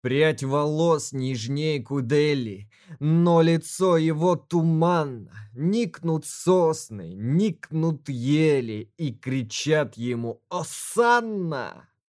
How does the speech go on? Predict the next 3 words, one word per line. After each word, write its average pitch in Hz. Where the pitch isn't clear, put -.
Чую 165
радуницу 135
Божью. 104